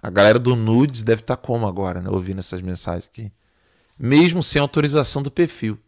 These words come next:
Ih, de menor, tu se fudeu. O que é uma clara ameaça à privacidade e liberdade de expressão. O deputado Orlando Silva considerou ser importante manter o artigo, mas propôs a regulamentação da matéria para que as interações entre usuários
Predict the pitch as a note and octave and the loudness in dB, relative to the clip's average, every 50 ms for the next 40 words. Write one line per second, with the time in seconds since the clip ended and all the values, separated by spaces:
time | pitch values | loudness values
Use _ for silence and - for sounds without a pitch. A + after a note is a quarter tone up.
0 | _ - D3 E3+ F#3+ G3 E3+ A#2+ G2+ F#2+ F#2 E2+ - F2 F#2 - _ _ _ _ | _ -14 -12 -10 -10 -8 -8 -8 -8 -8 -8 -8 -10 -10 -14 -16 _ _ _ _
1 | _ - - - - - C#3 - - - - G#2+ G2 G#2+ - _ _ _ _ _ | _ -12 -10 -8 -6 -6 -6 -6 -8 -10 -8 -8 -8 -8 -10 _ _ _ _ _
2 | _ _ _ _ _ - A2 - - C3+ C3+ D3 D#3 D3+ - - B2+ B2+ A#2+ B2+ | _ _ _ _ _ -16 -6 0 2 4 4 4 4 2 4 4 4 6 6 6
3 | C3+ D3 E3+ D#3+ C3 A#2 A#2 A#2 - - - - B2 - - C3+ A#2 A#2+ A2 - | 4 2 2 2 2 2 2 0 -2 -4 -4 -4 -4 -2 -2 -2 -2 -2 -2 -2
4 | - - - G2 G2 G2 G#2+ G2+ G#2+ A2 A#2+ A2 G2 F#2 F2+ F2 E2+ F2 - - | -4 -2 0 0 0 0 -2 -4 -2 -2 -2 -2 -2 -2 -4 -4 -4 -6 -10 -10
5 | - G#2 F#2 - - - - - _ _ _ _ _ - - - - - - _ | -10 -10 -10 -10 -12 -14 -16 -16 _ _ _ _ _ -20 -20 -20 -20 -20 -20 _
6 | - - A#2 A2+ A#2 - - A2 G2+ G#2+ G2 F#2+ G2 G2+ G2 F#2+ - G#2 G2 F#2+ | -6 0 2 2 2 4 4 4 6 6 6 6 6 4 2 0 -2 -2 -2 -2
7 | - G2 F#2+ - - G2+ G2 F#2+ G2 F#2+ - - F#2+ F#2+ F#2 - A#2+ G2+ - - | -2 -2 -4 -4 -2 -2 0 0 0 -2 -2 -2 -4 -4 -2 -2 -2 -2 -2 0
8 | C#3 D3+ D#3+ - - A2 G#2 F#2 - G#2+ G#2 G2+ G2+ G2 - - - - A#2 B2+ | -2 -2 -2 -2 -2 -2 -2 -2 -2 0 0 2 2 2 0 -4 -4 -2 0 0
9 | D3+ D3+ D3 - _ _ _ _ _ _ - A2 A2+ - - D3+ C#3+ - - B2+ | 0 -2 -4 -12 _ _ _ _ _ _ -4 -4 -4 -2 0 0 0 2 2 0
10 | B2+ C3 C3 A2 A2+ B2 A#2+ B2+ B2 A#2+ A#2+ A#2 - A2 G#2+ - - A#2+ B2 B2+ | 2 2 2 0 -2 0 0 0 0 0 -2 -4 -4 -6 -6 -4 -4 -4 -2 -2
11 | A#2+ A2+ - - G2+ G#2 G#2+ A2 - _ _ _ _ _ - - E3+ D#3 - - | -2 -2 0 0 0 0 0 -2 -6 _ _ _ _ _ -4 -4 -2 -2 -2 -2
12 | - D3 B2 G#2 G#2 C3 C#3 A2+ - - B2 B2 G#2 - - - - C3+ B2 A2+ | -2 -2 -2 -2 -2 -4 -4 -4 -2 -2 -2 -2 -2 -4 -8 -8 -6 -4 -4 -4
13 | G#2+ F#2 G2+ G2 F#2+ - A2+ G2 F2 F#2 F#2+ F#2 F2+ F2+ E2+ - - | -4 -6 -8 -10 -10 -8 -10 -8 -4 -2 -2 -2 -2 -2 -6 -10 -14